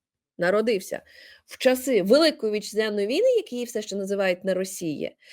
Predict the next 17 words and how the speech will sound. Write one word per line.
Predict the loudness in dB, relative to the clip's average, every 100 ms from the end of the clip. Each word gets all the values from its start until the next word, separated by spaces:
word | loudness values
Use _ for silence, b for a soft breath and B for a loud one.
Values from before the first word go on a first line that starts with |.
| B
то | 8 8
Красна | 8 0 -2 -2 -4
Армія | -2 -2 0 0
взяла | 0 0 0 0
б | -2 -6
Берлін | 0 4 4 2 -2 -4 B
ще | -18 -2 0 0 -6 _ -8
в |
сорок | -8 6 10 10 8 4 -6 _
першому | 0 0 -2 -4 0
році, | 2 0 -2 -8 -12 _ _ _
а | -4 0 2
не | 2
відбивала | 0 0 2 2 2 0
по | 0
той | -2
час | 0 -4